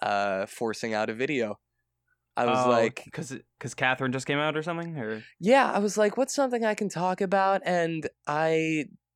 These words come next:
Speaker 1: it wasn't even a personal opinion I had. I read it in an article, and I shot
Speaker 2: <laughs>
Speaker 1: that at, like, four in the morning before I had to get on an airplane to Alaska. And so I'm, like,
Speaker 2: <laughs>
Speaker 1: whispering through the whole mo-, like, video 'cause I didn't wanna, like, wake up neighbors or anything. And it was just, like,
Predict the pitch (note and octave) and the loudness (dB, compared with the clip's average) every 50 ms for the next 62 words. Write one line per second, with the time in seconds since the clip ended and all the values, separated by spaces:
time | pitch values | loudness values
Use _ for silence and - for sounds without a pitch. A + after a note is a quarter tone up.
0 | _ _ - D#3 D#3 C#3 D#3+ D#3 D3+ E3+ E3+ E3 E3 E3 C#3+ - - C#3+ C#3 - | _ _ -4 -4 0 2 0 0 0 -2 -2 -2 -2 -4 -4 -4 -4 -4 -4 -4
1 | - C#3+ B2+ A#2+ - - C3 C3+ C#3 C#3+ C#3+ C#3+ C#3 C3+ D3 C#3+ C#3+ C#3 B2+ A#2 | -4 -4 -4 -4 -4 -6 -6 -4 -4 -2 -2 -2 -2 -2 0 0 2 2 2 2
2 | A#2 B2 A#2+ A#2+ C3 B2+ B2+ B2 B2 A#2 A2 - - - G#2+ A2 A2+ B2+ - - | 2 0 0 0 -2 -2 -2 -2 -4 -4 -6 -6 -4 -4 -2 -2 -2 -4 -4 -2
3 | C#3+ D3 D#3 D#3 - _ _ _ _ _ _ - C3+ C3 B2 A#2 B2+ A2 - D#3 | -2 -2 -2 -2 -6 _ _ _ _ _ _ -2 0 0 0 0 -2 0 2 4
4 | C3 C3+ C#3 - - D3+ C#3+ C#3+ D3 C#3+ C3 - C#3 C3 A2+ - - - - - | 4 4 4 4 2 4 4 4 4 2 0 2 0 0 0 -2 -6 -16 -12 -4
5 | - C3 B2+ C3 C3 C3 C3 B2 A#2+ A#2 A#2 B2 A#2+ A#2 A2 G#2 G#2 G#2 G#2+ A2 | -2 0 2 2 0 0 -2 -2 0 0 0 0 0 -2 -2 -2 -4 -6 -10 -12
6 | _ _ A#2 - - - A#2 A2+ A2 A2 A2 A2+ A#2+ A2+ A2 A2 G#2+ A2 A2 G#2+ | _ _ -8 -6 -4 -2 0 2 2 2 0 0 0 -2 -2 -2 -2 -2 -2 -2
7 | A2 G#2+ G#2 - - - A#2 A#2 - - B2+ A2 G#2+ G#2 - A2+ G2+ G2+ A2 - | -2 -4 -6 -6 -4 -4 -4 -4 -4 -6 -6 -6 -6 -6 -6 -4 -4 -2 -2 -2
8 | - - - - - - - - - - - _ - - _ _ _ _ - - | -4 -4 -4 -6 -8 -10 -10 -12 -12 -14 -16 _ -20 -20 _ _ _ _ -8 -6
9 | B2+ - D3 C3+ C3 C3 A#2+ G#2+ A2 A#2 C3+ C#3 C3+ - - C#3 C3 A#2+ A#2 - | -2 0 2 2 4 2 2 2 2 4 4 4 4 4 0 0 -2 0 -2 -2
10 | B2 A2+ G#2+ - C3 B2+ B2 A#2+ A2+ A#2+ - - G#2+ A2+ A2 A#2+ A#2 A2+ G#2 G#2 | -2 -2 0 0 0 0 2 0 0 -2 -2 -4 -8 -6 -2 0 0 0 0 -2
11 | A#2 A#2 A#2+ A#2+ A2+ A2+ G#2+ - - A#2+ A2 A2+ A2+ G2+ A#2 A2+ A2+ A2 - A#2 | -2 0 0 2 0 0 -2 -2 -2 0 0 0 0 0 0 2 0 0 2 0
12 | A2+ G#2 G#2 - A2+ - - - A2 A2+ G#2+ A#2 A#2+ A2+ - B2 B2+ B2 C3 C3 | 0 0 2 0 0 0 0 -4 -4 -2 -2 -2 -2 -2 0 -2 0 0 0 -2
13 | B2 - C#3 C#3 C#3 C#3 C#3 C3+ - - - - - - - - - - _ - | -2 0 0 0 0 0 -2 -6 -10 -16 -20 -20 -20 -20 -20 -20 -20 -20 _ -4
14 | - C3+ C3 - C3 A#2 C3+ D#3 C3+ - - D3 C#3 C3 A#2+ - - - - | 0 0 0 0 0 0 0 -2 -2 0 4 4 6 6 4 2 -2 -10 -14